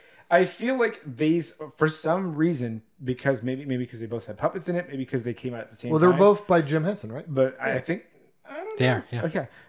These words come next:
Speaker 1: They're both by Jim Henson, but because of their timing and everything, uh, everybody always talks about Labyrinth and Dark Crystal. Usually
Speaker 2: Well, it
Speaker 1: at the
Speaker 2: also
Speaker 1: same time.
Speaker 2: had, um, oh, my, I'm terrible with names. Who was the Goblin King?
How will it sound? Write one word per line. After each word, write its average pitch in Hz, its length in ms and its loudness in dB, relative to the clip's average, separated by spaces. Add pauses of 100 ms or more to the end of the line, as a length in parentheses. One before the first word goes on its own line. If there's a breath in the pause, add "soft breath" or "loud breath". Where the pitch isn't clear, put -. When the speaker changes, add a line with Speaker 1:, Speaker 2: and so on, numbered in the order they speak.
(100)
Speaker 1:
They're 160 140 4
both 170 240 4
by 220 140 4
Jim 185 160 2
Henson, 175 340 -2
but 190 300 2 (440)
because 175 440 0
of 147 280 -4 (460)
their 123 160 2
timing 156 480 0
and 147 100 -2
everything, 143 520 -4
uh, 131 140 0 (180)
everybody 143 320 -2
always 131 460 0 (540)
talks 135 340 0
about 170 200 4
Labyrinth 131 520 -2
and 120 160 -6
Dark 120 200 -2
Crystal. 113 300 -8
Usually 123 160 -2
Speaker 2:
Well, 156 100 6
it 160 40 8
Speaker 1:
at - 20 6
the 170 60 6
Speaker 2:
also 185 240 2
Speaker 1:
same 135 80 2
time. 139 80 4
Speaker 2:
had, 139 120 4
um, 135 200 -2
oh, 127 240 0
my, 107 280 -8
I'm 139 200 -2
terrible 123 240 -2
with 117 120 -10
names. 120 220 -8
Who - 100 -6
was 156 100 -4
the 156 60 -6
Goblin 165 300 0
King? 180 240 -10